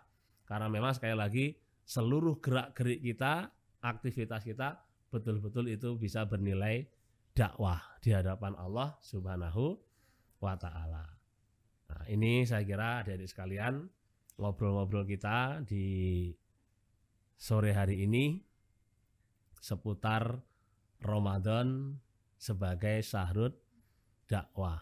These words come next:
Ramadan sebagai bulan dakwah. Nah, mudah-mudahan kita bisa mengambil hikmah dari apa yang kita bicarakan pada kesempatan sore hari ini. Bapak Ibu, seluruh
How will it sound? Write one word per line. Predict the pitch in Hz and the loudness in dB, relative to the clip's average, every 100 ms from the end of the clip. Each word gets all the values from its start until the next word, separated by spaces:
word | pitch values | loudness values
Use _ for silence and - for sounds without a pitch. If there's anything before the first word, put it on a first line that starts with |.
| - | -4
Ramadan | 107 104 92 98 117 | -2 0 0 0 0
sebagai | 107 90 104 | 0 0 -2
bulan | 98 95 95 120 165 _ _ _ _ - _ - | -2 -2 -2 -2 -6 _ _ _ _ -20 _ -2
dakwah. | 101 110 87 85 50 - 98 | -2 0 -4 -4 -8 -12 -10
Nah, | 87 - - | -10 -10 -4
mudah-mudahan | 104 101 101 101 110 131 151 156 180 - _ _ _ _ _ _ _ _ _ _ _ _ _ _ _ _ | 0 2 2 2 4 4 4 2 -4 -10 _ _ _ _ _ _ _ _ _ _ _ _ _ _ _ _
kita | 98 95 104 104 98 95 | -4 -2 0 0 2 2
bisa | 104 98 101 | 0 0 2
mengambil | 101 101 101 113 | 2 0 0 0
hikmah | - 120 110 | -2 -2 -2
dari | 101 95 101 98 92 92 - - | -2 -2 -2 -2 -2 -6 -10 -6
apa | 107 107 | 0 2
yang | 101 98 | 4 4
kita | 98 95 | 2 2
bicarakan | 90 92 92 101 95 | 4 4 4 4 2
pada | 92 95 | 0 0
kesempatan | 92 90 90 92 | -2 -4 -4 -4
sore | 92 92 | -2 -2
hari | 92 92 92 | -2 -2 2
ini. | 120 165 240 _ _ _ _ _ _ _ _ _ _ | 4 4 -2 _ _ _ _ _ _ _ _ _ _
Bapak | 90 85 87 | -6 -4 -2
Ibu, | 98 95 123 143 156 - | 0 2 4 4 2 -4
seluruh | - 95 110 110 | -2 2 4 4